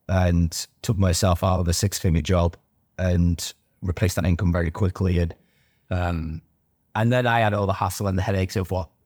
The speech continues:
building a business cooking. I think a lot of people see it as,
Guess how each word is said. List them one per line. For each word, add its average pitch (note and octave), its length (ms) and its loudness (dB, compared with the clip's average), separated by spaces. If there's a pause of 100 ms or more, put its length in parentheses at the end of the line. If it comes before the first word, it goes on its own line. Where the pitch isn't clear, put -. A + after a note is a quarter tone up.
(140)
building G#2 320 2
a G2 80 2
business G2+ 320 0
cooking. G2+ 460 -4 (320)
I G#2+ 80 -2
think A2 260 0
a A2+ 80 -4
lot A2+ 160 2
of G#2+ 60 0
people G#2+ 200 -2
see G#2 220 -2
it G2 140 0
as, F#2 340 -2